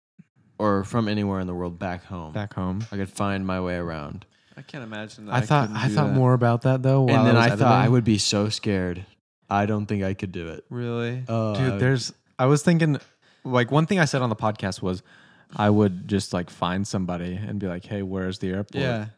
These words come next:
Speaker 2: What if I don't
Speaker 3: Hola,
Speaker 2: speak the
Speaker 3: ¿dónde
Speaker 2: language?
Speaker 3: es el aeropuerto?
Speaker 2: <laughs> Yeah, exactly.
Speaker 1: Fly.
Speaker 2: What if there's no people? <laughs> Yeah,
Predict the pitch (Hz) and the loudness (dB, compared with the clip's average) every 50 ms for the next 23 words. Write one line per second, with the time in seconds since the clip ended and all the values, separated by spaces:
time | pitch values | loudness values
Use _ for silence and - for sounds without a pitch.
0 | _ _ _ _ _ - 131 135 127 - _ _ 117 117 117 135 143 143 110 107 | _ _ _ _ _ -10 -8 -8 -10 -12 _ _ 0 4 4 6 6 6 6 6
1 | 113 110 107 107 113 120 104 123 113 110 120 135 127 123 120 120 120 117 117 - | 4 4 2 2 2 0 2 2 2 4 4 4 4 4 4 4 2 0 -2 -4
2 | - - 113 117 117 113 113 - - 117 117 117 113 107 - _ - 123 120 127 | -4 -2 -2 0 0 -2 -2 -2 -4 -2 -2 -2 -2 -4 -6 _ -4 -2 -2 -2
3 | 139 131 - - 107 107 104 101 98 98 101 101 90 80 80 87 - _ - 104 | -2 -4 -8 -8 -6 -4 -4 -4 -4 -4 -4 -6 -6 -6 -8 -12 -14 _ -12 -10
4 | 101 - 98 101 107 - 85 78 107 117 110 107 113 156 165 135 92 90 156 170 | -6 -4 -4 -4 -6 -8 -12 -12 -10 -8 -6 -4 -4 -4 -4 -4 0 2 2 4
5 | - 202 170 143 170 156 - - 151 135 - - 107 101 95 101 120 139 - - | 6 4 4 6 4 2 4 2 -2 -2 -2 -4 -6 -4 -4 -4 -4 0 2 2
6 | 139 117 | 0 0